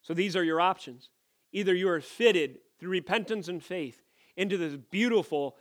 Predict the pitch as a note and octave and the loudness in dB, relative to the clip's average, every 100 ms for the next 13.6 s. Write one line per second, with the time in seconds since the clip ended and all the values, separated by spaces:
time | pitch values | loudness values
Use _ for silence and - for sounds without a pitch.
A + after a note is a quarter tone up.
0 | _ _ - A3 F#3 - E3 D3 - A3 | _ _ 2 4 4 -2 -6 -6 -6 0
1 | A#3+ - C#3+ - _ _ _ E3 G3 E3+ | 0 -2 -10 -12 _ _ _ 0 2 4
2 | F#3 G#3 F3+ D3 - _ F#3 G3 F#3 - | 6 8 8 4 -6 _ -8 -4 -6 -6
3 | B3 B3 G#3+ F3 B2+ F#3+ G#3+ G3 F#3+ D#3+ | 4 6 6 2 2 6 6 4 -2 -4
4 | D3+ G3 F#3+ D#3 C3+ G3+ F#3+ F#3+ F3+ - | 0 2 2 0 -6 -4 0 -2 -2 -2
5 | G#3 G#3+ F#3 C#3+ D#3 D#3+ F#3 G#3 F3 - | 2 6 4 2 -8 -6 0 0 0 -6
6 | A3+ B3+ A3+ F3 E3 G3+ B3 G#3 E3 - | -2 -2 -2 -6 -8 -4 -2 0 0 -2
7 | - _ E3+ E3+ C3+ G3 A3+ - G3 D3 | -20 _ 2 2 4 2 2 -2 -2 -2
8 | - _ E3+ F3+ - - F#3+ F3 G3 F#3+ | -8 _ -8 -8 -8 -16 -10 -6 0 2
9 | E3 A3 A#3 F#3 F3+ E3 - G3+ F#3 - | 4 4 2 -2 -6 -6 -4 -2 -2 -2
10 | D#3 D3+ G3+ G3+ - _ - D#3+ F#3+ F#3 | -8 -2 -2 -2 -8 _ -14 -8 -6 0
11 | G3 F#3+ F3+ E3 - - A3+ F#3+ E3 D3+ | 0 0 -2 -2 -4 -4 -2 -2 -6 -6
12 | - A3 - E3 - G3 G3+ G#3 G#3 G3+ | -2 -2 0 -6 -2 -2 -2 -2 0 0
13 | E3+ C3 G3+ G3 B3 C4+ | -4 -8 2 6 6 4